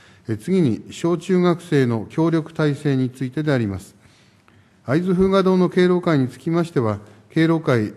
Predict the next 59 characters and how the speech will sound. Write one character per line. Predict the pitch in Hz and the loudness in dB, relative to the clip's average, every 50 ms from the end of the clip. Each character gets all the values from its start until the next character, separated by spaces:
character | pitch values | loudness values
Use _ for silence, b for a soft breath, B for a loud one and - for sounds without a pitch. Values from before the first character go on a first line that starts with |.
| - - | -14 -14
実 | 98 127 127 | -10 -10 -10
行 | 127 - 170 170 170 | -6 -2 0 0 2
委 | |
員 | 175 170 151 | 0 0 0
会 | - 143 135 | 0 0 0
を | 127 123 | 0 0
は | 107 120 127 | -2 -2 -4
じ | 117 123 127 | -2 -2 0
め、 | 131 131 127 123 B B B B B B | 0 -2 -2 -4 B B B B B B
赤 | - - 139 | -6 -6 -4
十 | 127 175 170 165 175 175 170 | -4 -4 -4 -2 0 0 0
字 | 156 151 156 156 151 | 0 -2 -2 -2 -2
奉 | 127 110 151 151 143 | -4 -4 -4 -4 -4
仕 | - 143 | -4 -4
団、 | 120 113 98 87 80 - - b b b b b b b - | -4 -4 -4 -6 -8 -12 -20 b b b b b b b -12
地 | - - 180 | -6 -4 -4
域 | 180 185 - | -4 -6 -8
支 | - - 170 | -6 -2 0
援 | 156 147 131 123 | 2 2 2 0
ネ | 127 | 0
ッ | 123 | -2
ト | 123 - 175 170 | -4 -4 -2 0
ワ | 175 175 | 0 0
ー | 165 | 0
ク | 170 156 | -2 -4
ボ | 139 143 156 | -2 0 0
ラ | 165 165 | 0 0
ン | 160 151 | 0 -2
テ | 151 - 139 | -4 -4 -2
ィ | 131 123 | -2 0
ア | 123 | 0
な | 151 160 | 0 0
ど、 | 143 110 104 B B B B B B | 0 -2 -4 B B B B B B
さ | - - 151 | -6 -2 -2
ま | 175 185 | 0 0
ざ | 202 196 | 0 2
ま | 190 180 | 2 2
な | 170 151 | 0 0
方 | 165 156 160 156 | -2 -2 -2 0
の | 147 143 | -2 -2
協 | 139 151 156 147 | -2 -2 0 0
力 | 143 143 143 - 147 | 0 -2 -4 -4 -4
に | 139 | -2
よ | 139 147 160 | 0 0 0
り | 175 - | 0 -2
開 | - - 131 131 127 | -4 -4 -4 -2 -2
催 | 123 - 131 123 120 110 | -2 -4 -4 -4 -4 -4
し | - - | -6 -6
て | - 127 120 | -4 -4 -4
い | 117 | -4
る | 117 113 | -6 -8
と | - 113 | -12 -10
こ | 117 135 | -8 -6
ろ | 143 156 | -4 -2
で | 156 147 | -2 0
あ | 131 | 0
り | 113 | 0
ま | 107 101 101 | -2 -4 -4
す。 | 101 - - | -6 -10 -18